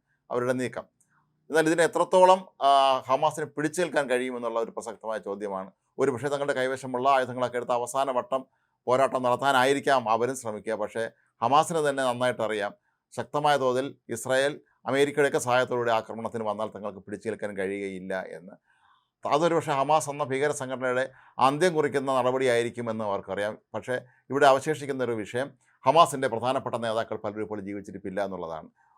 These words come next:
ഒരു പ്രധാനപ്പെട്ട തീരുമാനമെടുക്കാൻ സാധ്യതയുള്ള നേതാക്കന്മാരാരും തന്നെ ഇപ്പോൾ ജീവിച്ചിരിപ്പില്ല. ഗാസയിലുള്ള പ്രാദേശിക സൈനിക നേതാക്കൾ, അല്ലെങ്കിൽ ഗാസയിലുള്ള ഹമാസിൻ്റെ ചില കമാൻഡർമാർ മാത്രമാണ് ഇപ്പോൾ ഇക്കാര്യത്തിൽ അവിടെ ഉള്ളത്. അവർക്ക് ഇക്കാര്യത്തിൽ ഒരു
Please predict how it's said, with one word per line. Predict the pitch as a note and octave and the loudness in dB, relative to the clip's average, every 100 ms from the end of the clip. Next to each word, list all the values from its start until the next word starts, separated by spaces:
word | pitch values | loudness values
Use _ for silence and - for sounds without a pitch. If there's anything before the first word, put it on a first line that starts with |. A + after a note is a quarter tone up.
| _ | _
ഒരു | A#2+ | -4
പ്രധാനപ്പെട്ട | A#2 A#2+ C#3+ D3 C#3 | 0 2 2 2 -4
തീരുമാനമെടുക്കാൻ | B2 C#3 D3+ D#3 D#3 C#3+ C3+ - C#3 C#3 | -4 0 2 2 0 0 -2 0 -2 -2
സാധ്യതയുള്ള | - A#2+ A#2 A#2 A2 F#2+ G#2+ - _ _ - | -6 -4 -2 -2 -2 -2 -4 -6 _ _ 0
നേതാക്കന്മാരാരും | B2 C3 B2 B2+ A2+ A2+ A#2+ A2+ | 2 2 2 2 4 4 2 -2
തന്നെ | A2 | -4
ഇപ്പോൾ | G#2+ F#2+ | -6 -8
ജീവിച്ചിരിപ്പില്ല. | G2 F#2 F#2 F#2+ F2+ F#2+ _ _ _ _ | -8 -8 -12 -12 -12 -12 _ _ _ _
ഗാസയിലുള്ള | A#2+ C#3 D3+ F3+ D#3 B2 B2 | 8 10 10 6 4 4 2
പ്രാദേശിക | B2+ B2+ B2+ D#3+ D3+ C#3 C#3 D3+ | 2 2 4 2 0 0 2 2
സൈനിക | C#3 B2+ C3 C3 C#3 - _ _ | 0 -2 0 -2 -2 -6 _ _
നേതാക്കൾ, | - B2+ B2 A#2 G#2+ | 0 4 4 2 0
അല്ലെങ്കിൽ | A#2 C3 A#2+ | 0 -2 0
ഗാസയിലുള്ള | B2+ B2+ C3+ B2+ B2+ B2 A2+ | 0 0 -4 0 0 -2 -4
ഹമാസിൻ്റെ | A#2+ B2 - A2+ - - _ - | -2 -2 -4 -6 -6 -8 _ 0
ചില | D#3 F#3 - - | 4 4 4 -4
കമാൻഡർമാർ | C#3 D3 D#3+ D3+ C3+ B2 | 2 2 2 0 0 0
മാത്രമാണ് | A2+ A2+ A#2+ A2+ A2+ | -2 -4 -4 -4 -6
ഇപ്പോൾ | G#2+ G#2+ A2 G#2+ _ - A#2 | -8 -6 -6 -8 _ -12 -2
ഇക്കാര്യത്തിൽ | B2 A2+ - | 2 2 0
അവിടെ | A#2+ B2 A2 | 0 2 4
ഉള്ളത്. | A2 B2 C3 C3 A#2+ | 4 2 2 -2 0
അവർക്ക് | C#3 D#3+ F#3+ | 0 2 0
ഇക്കാര്യത്തിൽ | D3+ C#3 B2+ B2+ | 4 2 2 -2
ഒരു | B2 B2+ | -4 -4